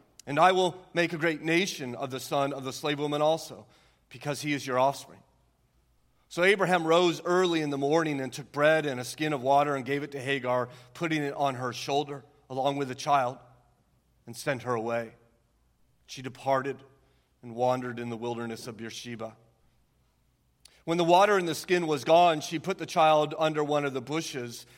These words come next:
Then she went and sat down opposite him, a good way off, about the distance of a bow shot. For she said, "Let me not look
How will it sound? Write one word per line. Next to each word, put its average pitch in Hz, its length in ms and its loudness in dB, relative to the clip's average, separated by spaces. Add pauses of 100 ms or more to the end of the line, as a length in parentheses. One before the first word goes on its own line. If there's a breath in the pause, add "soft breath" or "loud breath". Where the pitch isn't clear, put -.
(140 soft breath)
Then 180 180 2
she 165 200 -6
went 165 280 0
and 147 140 -8
sat 151 340 2
down 147 320 0
opposite 143 680 0
him, 127 280 -10 (240 soft breath)
a 143 80 -6
good 151 200 0
way 135 160 2
off, 127 360 0 (540)
about 135 180 -2
the 139 60 -8
distance 139 380 -6
of 127 80 -8
a 127 40 -6
bow 127 180 -2
shot. 120 460 -4 (640)
For 123 120 -14
she 135 160 -12
said, 120 400 -6 (960)
"Let 143 240 -6
me 147 100 -6
not 139 320 0
look 139 300 -6